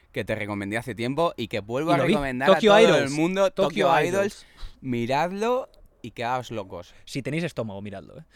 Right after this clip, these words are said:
Speaker 2: Si no os dan, si no os da, si no tenéis mucha grima con las cosas de abuso sexual, Me Too,
Speaker 1: No
Speaker 2: pedofilia.
Speaker 1: llegas,
Speaker 2: No, no, no,
Speaker 1: pero
Speaker 2: digo con las cosas. Obviamente, ellos
Speaker 1: Pero es
Speaker 2: siempre tra-,
Speaker 1: mentalidad sin tocar.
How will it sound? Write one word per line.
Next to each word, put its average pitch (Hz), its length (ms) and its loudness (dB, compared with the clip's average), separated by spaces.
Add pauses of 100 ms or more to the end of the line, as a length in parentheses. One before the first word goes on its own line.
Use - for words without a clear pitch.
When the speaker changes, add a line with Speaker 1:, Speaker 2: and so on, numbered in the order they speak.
(160)
Speaker 2:
Si - 180 -6
no 156 120 -2
os 175 60 -4
dan, 196 280 2
si - 160 -10
no 165 80 -2
os 190 60 -2
da, 208 240 0
si - 200 -8
no 180 120 -2
tenéis 220 260 -2
mucha 190 260 -2
grima 208 300 -2
con 175 160 0
las 147 180 -2
cosas 190 440 -4
de 190 180 -2
abuso 151 340 -4
sexual, 190 760 0 (160)
Me 160 240 -4
Too, 208 360 -2
Speaker 1:
No 143 80 -2
Speaker 2:
pedofilia. 208 760 4 (160)
Speaker 1:
llegas, - 160 -14
Speaker 2:
No, 196 80 2
no, 202 80 2
no, 202 80 2
Speaker 1:
pero 151 100 0
Speaker 2:
digo 220 180 4
con 214 140 0
las 143 180 -4
cosas. - 340 -10 (260)
Obviamente, 151 580 -2
ellos 180 200 0
Speaker 1:
Pero - 40 -2
es - 40 0
Speaker 2:
siempre 240 220 4
tra-, - 40 4
Speaker 1:
mentalidad 165 460 6
sin 127 200 -6
tocar. 117 320 -2